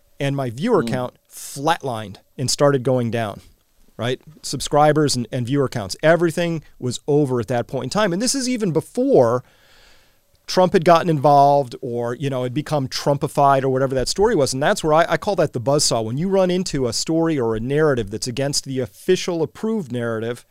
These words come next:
Speaker 1: they just have their ways of shadow banning you, overt hard banning you, crushing you. That's the, that's the landscape we're in right now. And that's,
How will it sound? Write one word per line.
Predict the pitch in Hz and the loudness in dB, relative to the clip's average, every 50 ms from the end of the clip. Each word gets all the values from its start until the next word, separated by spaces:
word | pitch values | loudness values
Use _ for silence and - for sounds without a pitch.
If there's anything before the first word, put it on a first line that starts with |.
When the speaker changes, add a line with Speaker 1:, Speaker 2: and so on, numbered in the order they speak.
| _ _ - - - - - - - | _ _ -12 -12 -12 -14 -16 -14 -6
Speaker 1:
they | - 190 | -4 -4
just | 202 269 233 - | -2 -2 -2 0
have | 220 214 208 170 | 0 0 2 4
their | 196 185 | 4 6
ways | 175 185 202 214 196 170 120 | 6 6 8 8 6 6 4
of | 127 127 123 107 - - | 2 0 0 -2 -4 -10
shadow | - - - 143 139 147 143 147 147 | -12 -6 -2 2 2 4 4 2 2
banning | 131 143 143 143 139 143 143 143 | 0 0 0 0 0 0 0 -2
you, | 143 139 135 - - | -2 -2 -4 -4 -6
overt | - - 139 139 139 151 147 - - | -4 0 0 2 2 0 -2 -4 -4
hard | - 131 131 139 139 120 | 0 2 2 2 2 2
banning | 143 139 139 139 139 135 135 | 2 2 2 2 2 0 0
you, | 135 139 139 139 139 127 - - - - - _ - - - - | 0 2 2 2 0 -2 -6 -12 -20 -20 -18 _ -12 -12 -12 -4
crushing | - 160 147 143 - - 147 | 0 2 2 2 2 0 -2
you. | 139 139 135 135 - | -2 -2 -2 -2 -4
That's | - 120 135 165 202 247 247 - | -4 0 2 2 2 2 0 -2
the, | - - 190 165 143 143 131 - - | 0 0 0 0 0 -4 -8 -4 -2
that's | 170 180 208 208 - | 0 0 0 0 -2
the | - 202 | -2 -2
landscape | 170 156 160 165 180 190 - - - 113 104 - | 0 0 0 0 0 -2 -2 -4 -4 -4 -4 -4
we're | 117 110 - - | -6 -8 -6 -4
in | 156 147 165 165 139 120 | -4 -2 -2 0 -2 -2
right | 110 104 104 - - | -2 -2 -4 -6 -8
now. | 101 98 92 - - 90 92 - _ _ _ _ _ _ _ _ _ _ - | -12 -12 -12 -12 -14 -16 -16 -18 _ _ _ _ _ _ _ _ _ _ -8
And | 131 123 | -6 -4
that's, | 139 151 165 - - - | -2 -2 -2 -2 -2 -2